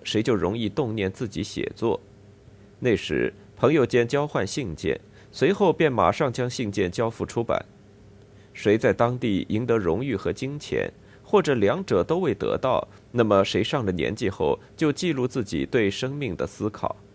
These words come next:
歌德在《威廉麦斯特》中对这一发展表示叹息，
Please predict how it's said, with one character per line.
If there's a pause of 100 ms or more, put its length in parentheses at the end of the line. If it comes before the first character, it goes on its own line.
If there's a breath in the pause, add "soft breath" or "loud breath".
(1200 loud breath)
歌
德
在
《威
廉
麦
斯
特》
中
对
这
一
发
展
表
示
叹
息，